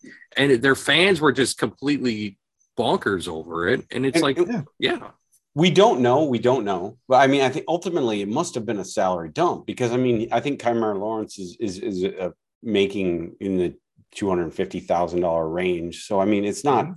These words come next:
Speaker 2: insignificant money. He's making more than, like, say, I think Franco, Franco Pane. But I, that, that's why I think it must,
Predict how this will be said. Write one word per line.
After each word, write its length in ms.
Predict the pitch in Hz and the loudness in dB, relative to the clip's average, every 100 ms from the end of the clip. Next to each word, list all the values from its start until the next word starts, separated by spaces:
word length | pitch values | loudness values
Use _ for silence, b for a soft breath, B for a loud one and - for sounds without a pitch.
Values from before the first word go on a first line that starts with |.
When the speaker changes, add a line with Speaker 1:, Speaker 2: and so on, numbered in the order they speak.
| 120 | -2
Speaker 2:
insignificant 720 | 107 - 95 95 92 - 78 | -2 -4 -4 -4 -4 -10 -4
money. 220 | 101 139 | 0 2
He's 200 | 95 87 | 2 0
making 320 | 98 95 95 92 | 0 -2 -2 -2
more 280 | 92 101 92 | 0 0 0
than, 240 | 101 101 | -4 -4
like, 180 | 98 92 | -6 -8
say, 260 | - 90 | -6 -6
I 40 | 82 | -6
think 240 | 95 90 | -6 -8
Franco, 400 | - 110 139 78 - | -4 -4 -4 -8 -10
Franco 240 | 95 85 - | -10 -10 -6
Pane. 360 | 151 165 110 101 b b b b _ - | -2 0 0 -4 b b b b _ 2
But 340 | 104 98 - _ _ | 4 4 -2 _ _
I, 60 | 113 | -8
that, 420 | 98 127 131 - | 0 2 2 -2
that's 280 | 120 120 - | 0 0 -2
why 400 | 104 98 90 87 | -4 -2 0 0
I 40 | 90 | -2
think 200 | 139 127 | -2 0
it 60 | |
must, 220 | 120 117 | -2 -4